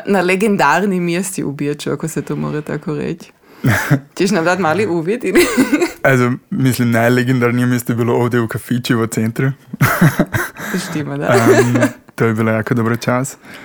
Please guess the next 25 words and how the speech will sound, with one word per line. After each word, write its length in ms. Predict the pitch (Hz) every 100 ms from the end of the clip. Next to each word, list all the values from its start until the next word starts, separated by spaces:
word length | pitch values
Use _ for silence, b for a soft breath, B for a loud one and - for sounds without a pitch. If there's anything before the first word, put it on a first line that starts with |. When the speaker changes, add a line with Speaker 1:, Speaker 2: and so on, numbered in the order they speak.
| B
Speaker 2:
Tete 220 | - 110
sem 160 | 107 120
dolgo 200 | 117 120
delal. 340 | 120 123 139 151 _ -
Em, 600 | 123 120 117 117 117 113 - b b b _ _ _
onda 220 | 113 110
sem 200 | 107 117
v 240 | 110 110 107
malom 280 | 107 110 120
kafeji 400 | 120 - 117 143
sem 160 | 143
delal, 240 | 131 143 156 - _ _ -
v 100 | -
Speaker 1:
Mhm. 340 | 107 110 110
Speaker 2:
Franciscano 600 | - 120 110 - 113 123
placi. 320 | 120 135 185
Speaker 1:
Mhm. 240 | 180 175 180 B B B B B B
Speaker 2:
Tete 180 | B 113
sem 160 | - 127
isto 220 | 139 147
bil 120 | 123
jako 320 | 113 127 -
rado, 260 | 117 110 110
moram 240 | 117 117
reči. 260 | 120 143 -